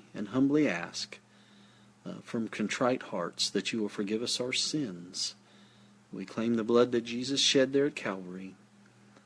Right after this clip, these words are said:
uh, for our sins and ask for forgiveness. And we so appreciate Jesus and what he has done and what he continues to do to prepare his people for his soon return. May we be among them.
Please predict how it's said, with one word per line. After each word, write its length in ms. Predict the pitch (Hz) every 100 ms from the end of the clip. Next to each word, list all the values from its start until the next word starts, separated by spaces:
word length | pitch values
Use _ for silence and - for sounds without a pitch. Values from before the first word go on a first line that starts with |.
| _ 95
uh, 100 | 98
for 300 | - 139 127
our 140 | 90
sins 720 | - - 85 82 87 - - - - - - - - -
and 220 | 104 98 104
ask 300 | 110 120 -
for 120 | 127
forgiveness. 840 | - 131 98 80 82 - - - - - - _ _ -
And 180 | 104 104
we 160 | 107 98
so 260 | - 147
appreciate 640 | 147 143 135 - 131 107 95
Jesus 460 | 104 107 104 -
and 100 | 107
what 140 | 101 104
he 100 | 120
has 140 | 120
done 420 | - 90 90 92 - - - - - - - - _ -
and 120 | 98
what 120 | 110
he 60 | 113
continues 600 | - 120 175 202 143 -
to 120 | 101
do 380 | 92 90 92 -
to 80 | -
prepare 600 | - 104 - 143 147 143 - - -
his 300 | - 185 -
people 580 | - 196 180 92 85 98 -
for 180 | 120 107
his 140 | 113
soon 260 | - 127 123
return. 500 | 131 - 85 82 - -
May 140 | 110
we 180 | 123 135
be 200 | 139 147
among 380 | 160 151 123 92
them. 200 | 85